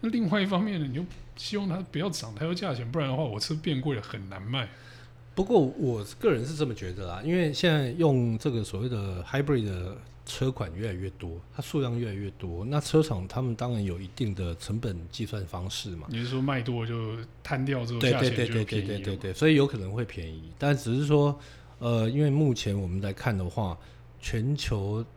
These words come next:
Speaker 2: 的车价，其实从过去到现在，车价只有涨没有跌。即使你原物料再怎么跌，车价永远是涨的，所以我就是觉得这个我比较匪夷所思啦。哦，
Speaker 1: 我是觉得车价要跌很困难哦。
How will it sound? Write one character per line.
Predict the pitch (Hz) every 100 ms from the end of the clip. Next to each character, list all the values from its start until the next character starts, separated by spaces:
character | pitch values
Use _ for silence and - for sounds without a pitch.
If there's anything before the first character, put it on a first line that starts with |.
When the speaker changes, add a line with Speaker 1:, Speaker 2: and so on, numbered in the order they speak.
| -
Speaker 2:
的 | - 107 95
车 | - - 151 151
价， | 156 - 170 139 90 85
其 | -
实 | 170 170 -
从 | - 131 156 170
过 | - 180
去 | 151 156
到 | 143
现 | 135 135
在， | 123 117
车 | - 156
价 | 147 147
只 | - - 117
有 | 123 110
涨 | - - 80 - -
没 | 101 110
有 | 123 82 -
跌。 | 82 76 78 82 - - - - - -
即 | 151
使 | 180 156
你 | 120 113 107 104
原 | 110 120
物 | 151 139
料 | 147 135
再 | 117 135
怎 | - 82
么 | 87 -
跌， | - 85 78 87 - - - - -
车 | - 135
价 | 131 143
永 | 107 107
远 | 107 82
是 | 98
涨 | - 80 - -
的， | -
所 | - 127
以 |
我 | 117
就 | 98 113 104
是 | 120
觉 | 110 101
得 | 104
这 | 95
个 | 110 98 85
我 | 101
比 | 117 98
较 | 107
匪 | - 82
夷 | 85
所 | - 85
思 | 80 - 92
啦。 | 85 80 - - - -
哦， | 98 95
Speaker 1:
我 | 107
是 | 110
觉 | 104 131
得 | 135
车 | 135 156
价 | 170
要 | 151 135
跌 | 113 107
很 | 104 120
困 | - 139
难 | 107 101
哦。 | -